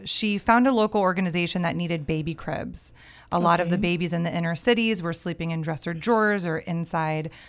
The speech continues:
Speaker 1: uh, beds with mom and dad, and, and she wanted to raise some awareness for baby cribs. So she pulled a group of her friends together and she said, "Everyone show up at this place with a hundred dollar check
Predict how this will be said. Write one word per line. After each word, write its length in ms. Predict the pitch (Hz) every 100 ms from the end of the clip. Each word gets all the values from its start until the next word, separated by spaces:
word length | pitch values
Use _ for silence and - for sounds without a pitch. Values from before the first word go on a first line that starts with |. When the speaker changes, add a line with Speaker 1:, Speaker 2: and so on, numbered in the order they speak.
| - - -
Speaker 1:
uh, 320 | 170 165 202
beds 480 | 170 190 190 185 160
with 120 | 170
mom 240 | 170 165
and 120 | 165 170
dad, 400 | 226 220 214 196
and, 340 | 165 165 160 -
and 220 | 170 170
she 160 | - 196
wanted 320 | 190 196 196
to 80 | 190
raise 280 | 180 180 175
some 160 | 180
awareness 500 | 180 170 170 175 175
for 100 | -
baby 220 | 202 254 233
cribs. 320 | 147 147 - - - - -
So 160 | - 220
she 140 | 226
pulled 400 | 214 - 226 226
a 60 | 208
group 220 | 180 190
of 80 | 220
her 100 | 233
friends 320 | 214 202 214
together 400 | 226 180 170 196
and 100 | 208
she 100 | 196
said, 180 | - 175
"Everyone 360 | 170 185 196
show 300 | 202 - 175
up 140 | 190 196
at 100 | 208
this 140 | 220
place 360 | - 175 185 -
with 100 | 175
a 60 | 170
hundred 240 | 180 175
dollar 260 | 196 214 220
check 420 | - 147 180